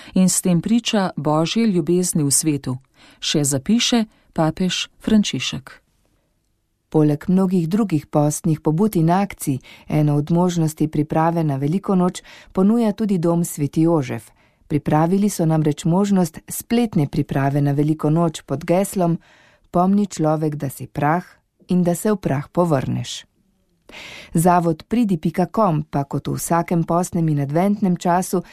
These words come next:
Speaker 2: tudi tokrat pripravlja akcijo Deli Jezusa. Naslov letošnje postne akcije je Rešen sem.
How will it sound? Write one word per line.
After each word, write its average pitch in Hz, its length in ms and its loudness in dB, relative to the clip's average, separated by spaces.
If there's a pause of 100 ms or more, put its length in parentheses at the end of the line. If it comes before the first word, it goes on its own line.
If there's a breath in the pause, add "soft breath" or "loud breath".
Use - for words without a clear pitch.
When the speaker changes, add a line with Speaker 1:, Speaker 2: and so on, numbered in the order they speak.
(160 loud breath)
Speaker 2:
tudi 214 220 0
tokrat 208 440 -2
pripravlja 156 640 0
akcijo 190 600 -2 (120)
Deli 151 600 0
Jezusa. 135 400 -2 (500 soft breath)
Naslov 147 460 0
letošnje 156 640 -2
postne 151 480 -2
akcije 165 580 0
je 147 200 0 (140)
Rešen 131 480 -4
sem. 127 340 -4